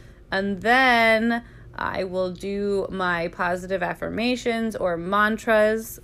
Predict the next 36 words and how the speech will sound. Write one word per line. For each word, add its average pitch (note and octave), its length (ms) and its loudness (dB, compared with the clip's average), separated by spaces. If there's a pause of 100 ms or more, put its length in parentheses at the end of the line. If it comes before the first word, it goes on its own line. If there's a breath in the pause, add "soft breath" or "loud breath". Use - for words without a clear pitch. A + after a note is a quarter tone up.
for G#3+ 140 0
the G#3+ 120 0
day, G#3 380 2
and F#3 140 -2
I F3+ 140 -2
always G#3+ 340 2
do G#3+ 160 -6
both. D#3 500 0
Like, F3 320 -4
normally, A3 720 0 (300)
I'll G3 160 2
do G#3 120 -2
my F#3 520 0
positive F#3 400 -2
affirmations F3+ 600 -4
right B3 180 4
before B3+ 340 0
I A3+ 60 2
do A3 120 -4
my A3 100 0
workout F#3+ 380 2
in D#3 80 -4
the D#3 60 -4
mirror, C#4+ 440 6 (260 loud breath)
and F#3 100 -4
that's F#3 160 -4
when F3+ 100 -4
people F3+ 220 -8
see F3+ 140 -8
my D3+ 120 -4
pictures F#3+ 380 -6
on E3 120 -2
my D3+ 80 -4
Instagram F#3 540 -2
and F#3 100 -4
whatever. F#3 380 -2